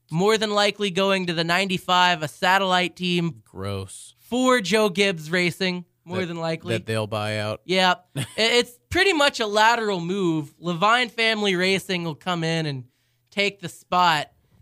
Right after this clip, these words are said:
Speaker 1: that Furniture Row is leaving behind.
Speaker 2: So, so you're saying the ninety-five will be a competitive car? Do you think?
Speaker 1: I think so.
Speaker 2: That's good.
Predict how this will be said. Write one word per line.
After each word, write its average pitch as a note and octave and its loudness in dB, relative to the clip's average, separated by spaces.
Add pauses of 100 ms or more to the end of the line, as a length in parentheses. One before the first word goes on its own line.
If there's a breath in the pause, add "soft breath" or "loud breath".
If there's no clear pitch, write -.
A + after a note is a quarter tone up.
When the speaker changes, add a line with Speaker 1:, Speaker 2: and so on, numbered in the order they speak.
(180)
Speaker 1:
that D3+ -2
Furniture F3 -2
Row E3+ -2
is C3+ -4
leaving C#3 -4
behind. C3+ -6
Speaker 2:
So, C3+ 0 (140)
so - 0
you're C3 0
saying C#3+ -2
the B2 -2
ninety-five B2 2
will A#2+ -2
be A#2 -2
a A2+ -2
competitive A2 -6
car? A2+ -2 (300)
Do A#2 -6
you A#2 -2
think? F#3 2
Speaker 1:
I A#3+ 2
think C4+ 0
so. C4+ 0
Speaker 2:
That's C3+ -2
good. D3+ 0